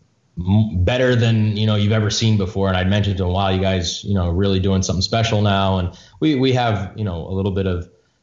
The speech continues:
uh, a text thread going, give and take about, you know, sometimes I wanna ask him s-, for some advice, and, and, and, you know, he, he's got plenty to offer there. And so he's always gonna be a source for me, whether it be, um, if I get into coaching or just,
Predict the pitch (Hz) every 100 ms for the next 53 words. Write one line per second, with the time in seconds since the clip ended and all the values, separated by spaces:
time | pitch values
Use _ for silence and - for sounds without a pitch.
0 | _ - 95 90 87 82 65 - 90 113
1 | 92 - 98 92 92 95 90 98 92 92
2 | 92 90 87 87 87 85 - 98 104 82
3 | 80 - - 95 92 92 90 85 - -
4 | - 98 95 92 95 - 92 - - 92
5 | 90 80 123 131 120 - - - 92 90
6 | 90 87 87 80 87 82 82 - 92 87
7 | 73 117 101 87 80 92 82 87 85 92
8 | - 98 90 82 73 87 90 90 87 85
9 | 85 98 90 87 85 120 104 - 113 107
10 | 95 101 90 92 90 - 95 - 95 92
11 | 90 92 92 82 92 90 87 - _ _
12 | - 90 90 85 87 - 85 95 90 85
13 | 107 117 135 131 95 82 95 90 - -